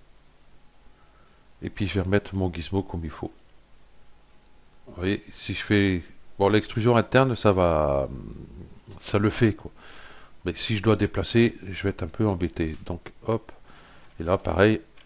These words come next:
la touche L, parce que là, ça ne change pas grand-chose. Ça le tourne dans un sens, mais pas dans le bon sens.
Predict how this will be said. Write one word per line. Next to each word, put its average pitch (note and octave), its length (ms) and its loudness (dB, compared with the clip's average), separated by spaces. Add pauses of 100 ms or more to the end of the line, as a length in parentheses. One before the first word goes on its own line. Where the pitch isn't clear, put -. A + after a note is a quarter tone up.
(1040)
la F2+ 80 -6
touche - 340 -8
L, B2+ 180 4
parce - 180 -4
que F2+ 300 0 (760)
là, A2 200 2
ça G2 160 -6
ne F2+ 100 -4
change G2+ 320 -4
pas A#2 200 4
grand-chose. G#2 640 2
Ça G2 120 0
le F2 40 0
tourne G#2+ 200 -4
dans F#2+ 80 2
un F2+ 120 2
sens, - 320 -2
mais F2 60 -2
pas B2 160 2
dans B2 80 2
le A2+ 40 -2
bon F#2 160 -4
sens. - 320 -12